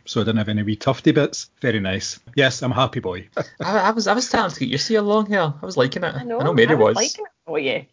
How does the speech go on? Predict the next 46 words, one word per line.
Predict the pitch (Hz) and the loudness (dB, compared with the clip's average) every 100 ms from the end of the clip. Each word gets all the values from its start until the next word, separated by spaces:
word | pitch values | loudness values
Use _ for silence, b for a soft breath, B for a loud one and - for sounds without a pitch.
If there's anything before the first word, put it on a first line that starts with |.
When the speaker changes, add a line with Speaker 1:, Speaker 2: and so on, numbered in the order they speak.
| _ - | _ -12
Speaker 3:
I'm | 156 | -8
devastated. | 175 135 - 160 - - _ b - | -6 -6 -8 -10 -10 -14 _ b -4
Speaker 1:
Yeah, | 131 120 | 2 4
well, | 127 120 120 120 | 4 4 2 0
I, | 127 117 117 | -2 2 2
uh, | 113 113 95 - _ _ | 2 0 -2 -8 _ _
grew | 135 139 | 0 0
a | |
wee | 117 113 110 107 90 - | 0 0 0 -2 -6 -6
beard | 113 95 | -4 -4
and | 107 101 | -4 -4
moustache | - 110 110 - | -6 -4 -4 -2
combination | - 123 113 117 - 113 | -2 -2 0 -2 -2 -6
as | 90 | -6
well | 101 110 120 123 | -2 0 0 -2
that | 110 107 | -6 -6
made | 104 101 | -4 -4
me | 98 | -4
look | 98 110 - | -4 -4 -6
like | 107 - | -6 -4
a | |
real | 98 104 | -2 -2
serial | - 113 117 123 | -2 2 2 2
killer | - 131 127 127 | 2 2 2 0
or | |
something | - 123 123 120 | 0 -2 -2 -2
like | 117 123 | 0 2
that, | 113 B B B - | 0 B B B -2
and | 98 101 | 0 2
that | 113 113 | 0 2
didn't | 117 117 | 0 2
go | |
down | 113 107 | 0 -2
particularly | - - 117 - 110 104 | -4 -6 -6 -6 -6 -4
well | 107 107 | -2 0
in | |
the | 107 | 0
house. | 98 101 - | 0 -2 -2
Everybody | 117 113 104 | 0 2 2
went, | 101 113 - | 2 -2 0
"No, | 107 113 110 | 4 6 4
no, | 101 101 | 2 0
no, | 101 | -2
no, | 98 | -2
no, | 98 92 | -2 -4
no, | 82 | -6